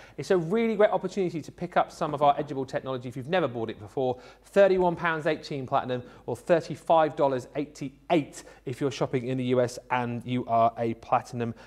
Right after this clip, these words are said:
member. Thank you for all of the love coming through for the, uh, the lullaby. Um, I am now going to hand over to, uh, Corin, who is not gonna send you to sleep with this next demo.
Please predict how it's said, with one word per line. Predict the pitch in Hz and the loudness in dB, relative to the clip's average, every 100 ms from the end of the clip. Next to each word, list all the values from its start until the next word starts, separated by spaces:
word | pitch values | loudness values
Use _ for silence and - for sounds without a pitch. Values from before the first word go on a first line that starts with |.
| - | -12
member. | 117 120 117 110 110 | -6 -4 -2 0 0
Thank | - 208 220 | 0 -2 0
you | 190 | 0
for | - | 4
all | 214 202 | 6 6
of | 196 | 8
the | |
love | 196 196 185 | 8 8 6
coming | 220 190 180 | 2 0 0
through | - 180 170 | 4 4 4
for | - 196 165 | 4 4 4
the, | 160 170 165 160 156 | 2 4 4 2 2
uh, | 147 151 143 | 4 4 6
the | 151 | 6
lullaby. | 165 202 208 190 196 247 220 202 - - 175 | 8 6 6 4 4 8 6 6 0 -10 0
Um, | 151 160 156 | 4 6 4
I | 165 180 | 2 2
am | 170 | 2
now | 180 175 | 2 0
going | 160 160 | 0 -2
to | 151 151 - - | -2 -6 -6 -6
hand | 196 185 | -2 2
over | 196 180 | 4 4
to, | 165 - 143 143 | 0 -2 0 0
uh, | 131 | -4
Corin, | 127 151 139 131 | -2 0 0 0
who | 143 139 | -2 0
is | 135 | 2
not | 196 262 - | 0 2 2
gonna | 190 | 0
send | - 156 | 2 -2
you | 139 | -2
to | - | -6
sleep | 156 135 | -6 -6
with | 127 | -6
this | 123 | -8
next | 135 - | -8 -8
demo. | 135 131 135 | -6 0 0